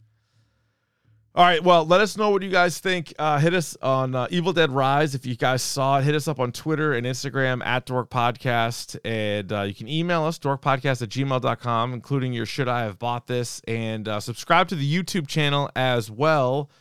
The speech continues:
youtube dot com slash dork podcast. We stream these bad boys live every Sunday night, and then they are available wherever you get your podcasts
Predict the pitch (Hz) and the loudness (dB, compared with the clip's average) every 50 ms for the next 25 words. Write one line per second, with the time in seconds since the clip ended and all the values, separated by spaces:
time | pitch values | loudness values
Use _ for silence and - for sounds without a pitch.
0 | _ _ _ _ _ _ - 143 160 139 - 160 156 139 - 151 131 131 - 135 | _ _ _ _ _ _ -4 -4 -2 0 2 2 2 2 2 0 0 0 0 0
1 | 135 127 127 123 - - 127 131 131 120 - - 135 127 123 - - 123 117 131 | 0 0 0 -2 -4 -4 -2 -2 -2 -2 -4 -4 -2 -2 -2 -2 -4 -4 -4 -4
2 | 127 - 131 123 123 - - 110 107 - - - 147 151 151 147 139 135 110 135 | -4 -2 -2 -2 -2 -4 -6 -8 -8 -8 -6 -4 -2 -2 -2 -2 -2 -2 -2 -2
3 | 131 127 127 123 110 120 123 117 104 95 90 113 120 120 131 156 180 202 185 117 | 0 0 0 0 0 0 0 0 0 -2 -4 -6 -4 -2 0 0 0 -2 -2 -6
4 | 117 113 117 104 - 123 117 113 113 110 123 156 196 - - _ _ _ - _ | -4 -4 -4 -4 -2 -2 -2 -2 -2 0 0 0 0 0 -4 _ _ _ -20 _
5 | _ _ - - 135 147 147 143 143 139 131 123 127 113 104 127 135 147 151 143 | _ _ -10 -6 -2 -2 0 0 -2 -2 -2 -2 -4 -2 -2 0 0 0 0 0
6 | 170 175 156 147 143 156 165 151 151 139 135 131 85 120 - 131 113 107 113 107 | 0 0 2 2 2 2 2 0 0 -2 -2 -2 -4 -4 -2 -2 -2 -2 -2 -2
7 | - 117 104 104 101 - - | -2 -2 -2 -2 -4 -8 -14